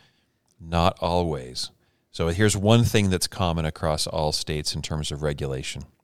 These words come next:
less than or equal to zero point three percent T H C, uh, in, um, C B D grown from industrial hemp.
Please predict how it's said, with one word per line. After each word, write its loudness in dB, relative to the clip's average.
less 4
than 4
or 4
equal -4
to -2
zero 2
point -4
three -8
percent -6
T -6
H 0
C, 0
uh, 2
in, 2
um, -4
C 2
B 2
D 2
grown 4
from 0
industrial -2
hemp. -10